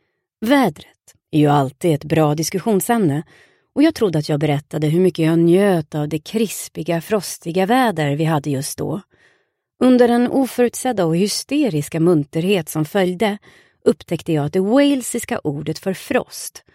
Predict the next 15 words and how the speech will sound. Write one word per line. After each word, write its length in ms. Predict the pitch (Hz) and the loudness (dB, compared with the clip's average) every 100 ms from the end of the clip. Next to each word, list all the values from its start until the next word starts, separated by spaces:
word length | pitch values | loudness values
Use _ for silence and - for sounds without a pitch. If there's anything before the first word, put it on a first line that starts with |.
| _ _ _ - | _ _ _ 4
uttalas 720 | 220 156 - 151 151 156 - | 4 4 -2 -4 -2 -4 -6
väldigt 680 | 175 220 262 147 143 165 160 | -2 0 0 0 -2 -2 -2
likt 320 | 147 135 139 - | -4 -4 -6 -4
det 100 | 160 | -2
walesiska 760 | 143 135 135 147 165 - 175 | 0 -2 -4 -8 -10 -6 -4
ordet 400 | - 139 139 139 | -4 -4 -4 -6
som 120 | - | -4
betyder 460 | 175 - 147 143 147 _ _ | -6 -2 -2 0 -4 _ _
sex. 280 | - 247 - - - - - _ _ _ _ _ _ _ _ _ _ _ _ _ _ _ | -6 -6 -6 -12 -12 -12 -14 _ _ _ _ _ _ _ _ _ _ _ _ _ _ _
Nästa 480 | 277 311 277 - - | 4 4 4 -6 -8
gång 320 | 233 135 143 | -4 -2 2
Mallory 420 | 143 143 143 143 147 | 2 2 0 0 0
och 60 | |
jag 160 | 139 143 | 0 -2
träffades 680 | - 151 - - - - | -6 -6 -8 -10 -10 -14